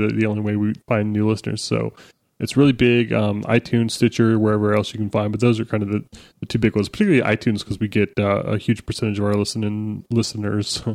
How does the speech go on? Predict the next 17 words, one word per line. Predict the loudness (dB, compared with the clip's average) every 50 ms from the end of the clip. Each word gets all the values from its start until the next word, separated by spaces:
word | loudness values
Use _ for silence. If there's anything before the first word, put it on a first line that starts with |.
| -8 _ -20
<laughs> | -20 -20 _ _ _ 0
uh, | 2 2 2
from | 2 0 0
iTunes. | 0 0 0 0 -2 -2 -2 -2
So | -2 0 2 2 2
it's | 2 2 2
really | 2 4 4
big. | 4 2 2 2
I | 2 2
know | 2 2 2
it's | 0 0 0
a |
big | 0 0 0
pain | 0 0 -2
in | 0 0
the | 0
butt. | 0 0 0 0 0 -2